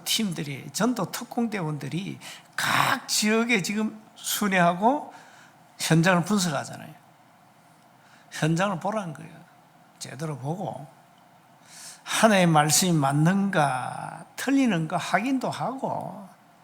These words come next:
현장에 예배된 사람이 있는가 없는가 확인해라 하고 정말로 하나님 지역과 민족과 세계복음을 하시는데 하나님의 말씀은 우리의 현장에 성취되는지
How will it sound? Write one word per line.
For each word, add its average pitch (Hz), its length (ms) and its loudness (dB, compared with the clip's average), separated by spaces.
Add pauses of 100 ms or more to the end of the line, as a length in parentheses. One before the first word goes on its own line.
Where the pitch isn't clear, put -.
(340)
현장에 165 840 6
예배된 170 380 2
사람이 208 440 2
있는가 190 540 6
없는가 214 460 -2
확인해라 165 1300 -4 (600)
하고 180 560 -8 (800)
정말로 208 400 6
하나님 247 400 8
지역과 214 480 4
민족과 180 460 2
세계복음을 170 600 0
하시는데 165 1080 0 (340)
하나님의 226 340 6
말씀은 190 580 4
우리의 226 400 -2
현장에 190 640 0
성취되는지 196 1400 -2